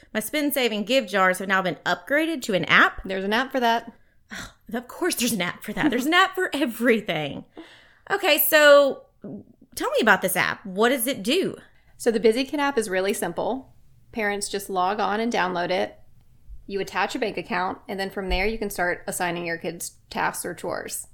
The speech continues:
Speaker 1: Uh, wait, so I could put on there, you know, "Go make your bed," or "Go sweep the kitchen"?
Speaker 2: That's right.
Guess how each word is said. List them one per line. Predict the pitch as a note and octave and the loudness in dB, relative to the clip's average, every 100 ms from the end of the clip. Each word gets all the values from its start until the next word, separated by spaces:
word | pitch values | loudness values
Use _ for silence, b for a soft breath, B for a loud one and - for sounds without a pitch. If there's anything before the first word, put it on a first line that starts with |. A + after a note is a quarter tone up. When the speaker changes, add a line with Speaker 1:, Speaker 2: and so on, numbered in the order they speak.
| - - | -10 -8
Speaker 1:
Uh, | - - _ _ _ - | -10 -14 _ _ _ 0
wait, | B3+ F#3 - - _ | 4 4 2 -12 _
so | - - B3 | -6 2 6
I | A#3+ | 6
could | B3 G3+ | 4 -2
put | C4 | 2
on | B3+ A#3 | 2 4
there, | A3 G#3+ G3+ G3 - | 4 6 6 4 -2
you | G#3 | -4
know, | F#3 E3 - _ _ - _ _ _ - - | -4 -6 -12 _ _ -20 _ _ _ -20 -4
"Go | B3 B3+ B3 - | 0 0 -2 -4
make | A#3+ B3 | 0 2
your | A#3 | 2
bed," | G3+ F3 - - | 4 4 2 0
or | E3 E3+ E3+ | 0 0 0
"Go | A3+ A#3 | 2 2
sweep | A#3 B3+ A#3+ | 2 -2 -4
the | |
kitchen"? | G3+ A#3+ - E3 - - | -2 -4 -2 -6 -8 -8
Speaker 2:
That's | F#3+ E3 | -8 -6
right. | A#3 G#3 - | -4 -4 -6